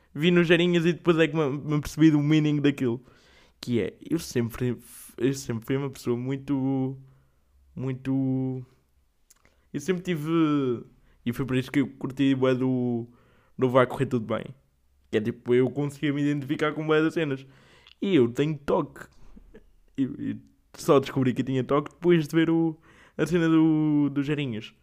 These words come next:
Porque o Geirinhas, eh, explora o toque dele, dele andar de carro e tipo, é aquele, o gajo que, eh,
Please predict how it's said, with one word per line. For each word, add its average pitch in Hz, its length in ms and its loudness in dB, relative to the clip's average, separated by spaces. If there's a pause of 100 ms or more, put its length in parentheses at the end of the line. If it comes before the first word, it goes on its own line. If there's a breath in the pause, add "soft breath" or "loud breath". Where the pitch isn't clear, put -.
(500)
Porque 156 200 -6
o 131 40 4
Geirinhas, 107 580 -4 (120)
eh, 113 760 -6
explora 127 380 0
o 120 40 -4
toque 131 320 -4
dele, 123 320 0 (560 soft breath)
dele 127 300 2
andar 127 220 2
de - 140 -14
carro 135 300 6
e 139 60 0
tipo, 131 380 -2
é 135 60 2
aquele, 139 160 -2
o 123 540 -4
gajo 120 340 -2
que, 127 120 -10
eh, 123 480 0